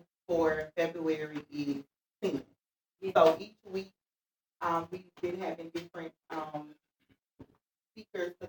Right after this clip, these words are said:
Speaker 1: come and bring a word. And the focus has been around sin. And I just thank God for just how he works, because January was why scripture.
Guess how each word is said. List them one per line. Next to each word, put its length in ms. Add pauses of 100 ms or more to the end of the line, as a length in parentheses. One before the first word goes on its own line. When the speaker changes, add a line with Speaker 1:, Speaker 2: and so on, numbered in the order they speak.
Speaker 1:
come 200
and 140
bring 220
a 80
word. 440 (400)
And 180
the 180
focus 340 (120)
has 220 (120)
been 400 (360)
around 440 (600)
sin. 320 (540)
And 120
I 160
just 160
thank 280
God 280
for 100
just 240 (100)
how 320
he 120
works, 320 (100)
because 460 (120)
January 760
was 180
why 180 (140)
scripture. 300